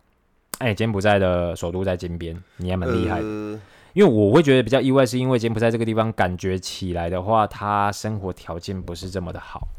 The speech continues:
Speaker 2: 我是
Speaker 1: 不是这么的完善。
Speaker 2: 知道蛮多人去柬埔寨都是去吴哥窟的。
Speaker 1: 哎，没错，
Speaker 2: 对啊，
Speaker 1: 它最有名的不是它的首都。
Speaker 2: 蛮多，嗯。
Speaker 1: 嗯。
Speaker 2: 你去那个旅展啊，
Speaker 1: 嗯。
Speaker 2: 他们都会主打那个吴哥窟。
Speaker 1: 对。
Speaker 2: 对。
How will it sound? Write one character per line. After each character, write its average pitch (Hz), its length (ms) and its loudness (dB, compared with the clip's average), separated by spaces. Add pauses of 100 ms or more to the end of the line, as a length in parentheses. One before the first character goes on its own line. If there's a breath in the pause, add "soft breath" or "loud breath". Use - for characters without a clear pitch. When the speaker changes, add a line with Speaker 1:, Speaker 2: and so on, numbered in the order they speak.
Speaker 2:
我 110 200 -4
是 107 80 -2
Speaker 1:
不 113 40 -2
是 113 60 -2
这 113 60 0
么 101 100 -2
的 95 60 2
完 - 160 4
善。 170 80 -6
Speaker 2:
知 - 80 -8
道 123 40 0
蛮 131 140 -2
多 156 140 -2
人 117 100 -6
去 135 160 -8
柬 110 240 -6
埔 110 140 -10
寨 110 160 -6
都 107 120 -8
是 107 60 -10
去 104 140 -12
吴 90 180 -14
哥 90 180 -10
窟 85 280 -14
的。 85 80 -12
Speaker 1:
哎， - 80 2
没 117 160 0
错， 127 260 2 (220 soft breath)
Speaker 2:
对 113 100 -6
啊， 175 60 8
Speaker 1:
它 170 80 -2
最 156 160 6
有 104 120 6
名 98 140 2
的 - 80 6
不 117 140 0
是 139 100 0
它 131 140 6
的 113 80 6
首 95 180 -2
都。 98 220 -4
Speaker 2:
蛮 - 0 -
多， 107 40 -8
嗯。 92 260 -12 (120)
Speaker 1:
嗯。 101 240 -4 (540)
Speaker 2:
你 113 120 -8
去 185 220 -4
那 170 100 -2
个 143 140 -4
旅 120 220 -6
展 101 320 -6
啊， 78 200 -20 (140)
Speaker 1:
嗯。 123 180 -2
Speaker 2:
他 151 120 -2
们 147 80 -6
都 139 140 -2
会 139 40 -4
主 107 240 -10
打 87 140 -6
那 95 120 -8
个 101 80 -8
吴 98 220 -12
哥 107 180 -6
窟。 95 300 -14 (400)
Speaker 1:
对。 95 260 -2 (120)
Speaker 2:
对。 90 200 -6